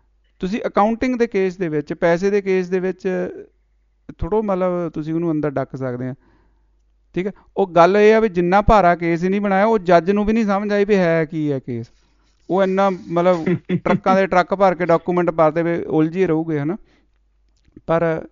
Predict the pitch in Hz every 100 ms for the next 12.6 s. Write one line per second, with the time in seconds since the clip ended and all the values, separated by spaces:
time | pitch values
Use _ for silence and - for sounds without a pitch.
0 | - 127 123 120 - _ 156 165 - 175
1 | 175 175 175 160 143 170 151 147 139 135
2 | 127 131 127 127 123 - _ _ _ _
3 | _ _ _ _ - 120 123 123 131 143
4 | 143 - 131 - 135 - - 131 131 131
5 | 120 123 117 107 120 143 - _ _ _
6 | _ _ 170 160 202 190 - 196 190 -
7 | _ _ _ _ _ _ _ _ _ _
8 | _ 151 156 151 147 143 139 - _ _
9 | _ _ - - 139 156 170 - - -
10 | 139 143 147 151 160 175 185 156 160 147
11 | 147 156 143 147 143 - _ _ _ _
12 | _ 143 135 131 127 120